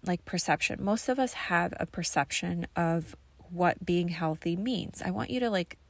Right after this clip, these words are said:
think about that right now. Like, what does healthy mean to you? What does a healthy body,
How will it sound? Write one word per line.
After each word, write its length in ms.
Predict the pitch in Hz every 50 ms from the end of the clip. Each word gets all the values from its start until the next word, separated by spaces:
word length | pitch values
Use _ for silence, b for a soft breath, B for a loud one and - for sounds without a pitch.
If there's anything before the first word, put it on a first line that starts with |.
| _ - - - - - - - -
think 240 | - - 196 180
about 260 | - 180 170 - - -
that 200 | - - - -
right 140 | 170 -
now. 140 | - - -
Like, 220 | 185 185 180 180 -
what 80 | 247 269
does 220 | 285 277 - - -
healthy 520 | - - - 196 196 196 - - 190 185 185
mean 340 | 196 180 175 170 165 165
to 180 | 160 - - -
you? 120 | - - - - - _ _ _ _ - - - _ _ _ _ - _ _ - _ _ _ - - _ - - - -
What 120 | 208 196
does 120 | 202 196
a 40 | 214
healthy 300 | 208 202 185 180 - 185
body, 460 | 165 - 208 208 180 180 170 165 170